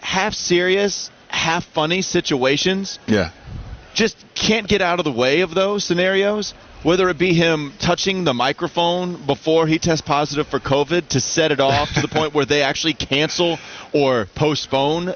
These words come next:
Speaker 1: the rest of the regular season during the pandemic, whether it be Rudy Gobert afterwards saying, "I thought maybe he would get ejected," because Draymond Green, when he gets ejected, it's usually when Steph Curry isn't playing.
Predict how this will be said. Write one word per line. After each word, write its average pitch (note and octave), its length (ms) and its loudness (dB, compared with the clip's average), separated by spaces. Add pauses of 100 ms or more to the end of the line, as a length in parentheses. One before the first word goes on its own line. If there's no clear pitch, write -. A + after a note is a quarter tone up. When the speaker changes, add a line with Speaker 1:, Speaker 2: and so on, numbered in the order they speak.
Speaker 1:
the C#3+ 120 2
rest C#3 320 2
of B2+ 120 0
the C3 100 2
regular C3 380 2
season C#3+ 540 0
during D#3+ 220 2
the D3+ 80 -4
pandemic, D#3+ 580 0 (340)
whether D#3+ 260 2
it D3+ 80 -2
be D#3+ 180 4
Rudy D#3 260 2
Gobert D3 640 2 (420)
afterwards E3 720 -2 (180)
saying, C#3 440 0 (300)
"I C3+ 160 0
thought E3 340 -2
maybe F3 260 0
he F3 120 2
would G#3 240 0
get F3+ 120 0
ejected," D3 460 0 (180)
because F#3 320 0
Draymond F#3+ 420 0
Green, G3 420 -2 (180)
when F3 180 2
he G3+ 80 2
gets - 220 -2
ejected, F#3 520 0 (160)
it's F#3 200 0
usually F#3 480 0
when D#3+ 180 -2
Steph F3+ 300 0
Curry F#3+ 440 0
isn't D3 300 0
playing. F3+ 400 -2